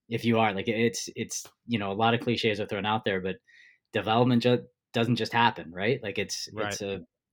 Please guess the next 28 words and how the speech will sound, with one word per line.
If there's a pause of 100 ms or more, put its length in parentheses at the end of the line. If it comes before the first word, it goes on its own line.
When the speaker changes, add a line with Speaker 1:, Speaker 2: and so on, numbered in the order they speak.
Speaker 1:
continuous, (720)
uh, (480)
day
after
day
grind
to
it. (400)
Speaker 2:
Right.
Speaker 1:
Um, (360)
you
know,
there's
no,
there's
no
kind
of
pure
magic, (680)
uh,
that
just
kind
of
goes
off. (280)
Speaker 2:
Yeah.